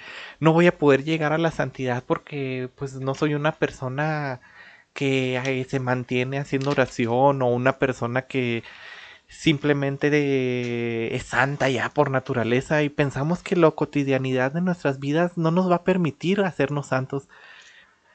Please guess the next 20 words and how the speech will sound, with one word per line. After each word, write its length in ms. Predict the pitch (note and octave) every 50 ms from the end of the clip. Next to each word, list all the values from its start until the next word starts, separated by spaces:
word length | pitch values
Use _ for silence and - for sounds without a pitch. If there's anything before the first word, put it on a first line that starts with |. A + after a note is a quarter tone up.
| _ _ _ -
Sin 180 | - C#3 C#3
embargo, 460 | C#3 C#3 C3 C3+ C#3+ D3 D#3+ E3 E3
es 120 | E3 D#3+ -
Jesús 420 | - E3+ D#3 - - E3 F#3 -
quien 180 | - - D#3 C#3
nos 160 | B2+ A#2+ -
pone 680 | - - B2 A#2+ B2 B2+ C3 B2+ B2+ B2 A2+ - _ -
este 420 | - A#2 - - - C3+ C3+ B2+
ejemplo 720 | A2+ G#2+ - - A2+ G#2+ G#2+ G#2+ - - B2+ B2 B2 B2+
en 120 | A#2+ A#2 A2+
el 200 | A2 G2+ G2 -
que, 340 | - - A2 G#2 G#2 G#2 G2+
bueno, 320 | G2+ A2 A2+ C3+ D3 C#3+
pues 200 | - A#2 - -
a 60 | A2
través 400 | - - G#2+ G2+ G2+ G#2 G#2 F#2+
de 120 | G#2 C3 C3+
su 160 | - - B2
vida 300 | A#2 A#2 A2+ G#2+ B2+ C3+
cotidiana 640 | - D3+ D3 - D3+ D3 D3 C#3 C3+ C3+ D3+ E3